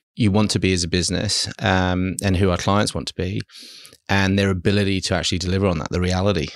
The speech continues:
Um, and so I guess our natural curiosity made us dig deeper and deeper into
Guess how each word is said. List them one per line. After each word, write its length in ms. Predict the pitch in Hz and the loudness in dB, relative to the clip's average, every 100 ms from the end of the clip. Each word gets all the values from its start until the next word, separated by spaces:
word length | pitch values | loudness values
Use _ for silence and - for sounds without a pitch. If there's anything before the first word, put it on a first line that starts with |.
| - - - - | -16 -20 -10 -4
Um, 440 | 92 92 95 95 - | 0 0 0 -2 0
and 220 | 107 104 | 2 2
so 420 | - 110 107 104 101 - - - - _ - | 2 4 4 2 -2 -10 -20 -20 -20 _ -2
I 40 | |
guess 180 | 120 104 | 0 2
our 60 | 107 | 2
natural 340 | 110 - 107 | 2 0 -2
curiosity 840 | - 101 95 95 - 95 92 98 - - _ _ - | 0 0 2 0 0 0 0 -2 -8 -14 _ _ -2
made 280 | 104 98 95 | 2 2 2
us 140 | 90 | -2
dig 340 | - 95 90 | 0 0 0
deeper 300 | 87 95 - | 0 0 2
and 100 | 90 | 0
deeper 360 | 87 90 87 92 | 2 0 2 0
into 640 | 90 95 - 82 80 104 | 0 0 -2 -2 -2 -2